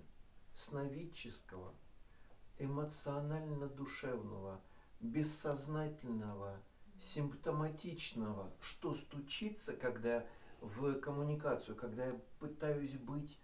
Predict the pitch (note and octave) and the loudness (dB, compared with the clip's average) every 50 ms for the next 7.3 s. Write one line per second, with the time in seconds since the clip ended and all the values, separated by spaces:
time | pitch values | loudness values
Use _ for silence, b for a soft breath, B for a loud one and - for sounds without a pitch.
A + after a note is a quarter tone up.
0 | - - - - - - - A#2 A#2+ - - - D3 D3 D3 C#3+ C3+ B2+ B2 - | -14 -14 -14 -12 -6 -2 0 0 0 2 4 4 6 6 6 4 2 0 0 -2
1 | C#3+ - - - B2 A#2 A2+ A2 G#2+ G2 G2+ G#2 - - - - - - - - | -4 -4 -2 0 2 2 2 2 0 -2 -6 -8 -8 -10 -12 -12 -12 -12 -14 -12
2 | - - - - B2 C3 C3+ D3 D3+ D#3 D3 D3+ C#3+ D3+ D3+ D3+ D3+ D3+ - - | -12 -10 -4 0 2 2 4 4 2 2 2 2 4 6 6 6 4 4 0 -2
3 | - D#3+ D3+ D3+ D3+ - - E3 D#3 D3 C#3 - - - A2 - - G#2+ G2+ G2 | -2 0 2 2 2 2 4 6 6 6 6 2 0 -6 -6 -4 -4 -4 -4 -4
4 | - - - - - - - - - - A#2+ A2+ A2 B2 C#3 D3 D#3 F3+ F#3+ F#3 | -6 -10 -12 -14 -14 -14 -14 -12 -8 -6 -4 -2 0 0 2 2 2 2 2 -2
5 | - - - - - - A#2+ A#2 C#3 D#3+ - - - C#3 C#3+ C#3+ B2+ - E3 D#3+ | -4 -10 -10 -6 -2 0 4 6 6 6 6 4 2 0 0 0 2 4 4 6
6 | D#3 D#3+ - - D3+ D#3+ E3 - - - - C3+ - - - D#3 D3+ D3+ D3 - | 6 4 4 4 4 4 4 2 0 -2 -2 -4 -4 -2 -2 -2 -2 -4 -4 -4
7 | - C3 A2 F#2+ F#2 - - | -4 -4 -4 -4 -6 -10 -12